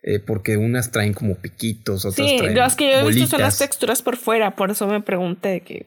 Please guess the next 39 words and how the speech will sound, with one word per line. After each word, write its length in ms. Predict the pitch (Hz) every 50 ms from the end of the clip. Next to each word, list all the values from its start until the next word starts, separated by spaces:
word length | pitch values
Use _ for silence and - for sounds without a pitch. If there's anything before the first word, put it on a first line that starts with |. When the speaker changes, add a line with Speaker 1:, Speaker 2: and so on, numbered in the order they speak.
| -
Speaker 2:
y 120 | - - 175
Speaker 1:
Sí, 120 | 180 170 165
Speaker 2:
ya. 120 | - 135
Speaker 1:
y 40 | 123
hay 160 | 117 131 143
unos 180 | 151 147 143 127
muy 180 | 123 131 139 123
gruesos 380 | 123 135 170 175 - - 113
porque 260 | 113 - 110 95 120
traen 280 | 104 - 127 123 131 131
mucha 320 | 127 127 127 - 135 -
textura 440 | - 107 - - - 131 120 117 117 -
por 120 | 120 110
fuera 380 | - 147 135 131 139 147 151 -
y 120 | - 127 107
a 40 | 98
lo 80 | 101
mejor 280 | 95 95 107 113 113 107
tu 220 | - 127 113 - -
pene 200 | 123 117 117 117
no 80 | 113
está 220 | 113 107 113 123 110
sintiendo 340 | 120 120 113 - 127 139
nada, 400 | 139 151 151 143 135 160 185 185
pero 280 | - 131 104 95 92 92
ella 240 | 92 98 98 95 92
feliz, 520 | - 104 139 170 - - - - - - -
o 160 | - 117 104 -
él. 140 | 160 143 -
Entonces, 680 | 139 143 143 - 120 113 104 - 127 117 135 135 - -
Speaker 2:
Es 100 | - -
Speaker 1:
eh, 40 | -
Speaker 2:
como 160 | 320 349 370
si 100 | 359 359
fuera 240 | - 311 277 262 277
un 160 | 285 285 277
condón 1300 | 277 - - 262 269 247 240 226 226 220 226 226 233 233 233 233 240 247 247 247 247 247 240 240 240 240 -
con 200 | - 208 208 220
textura. 600 | - 214 - - - - 247 233 220 190 -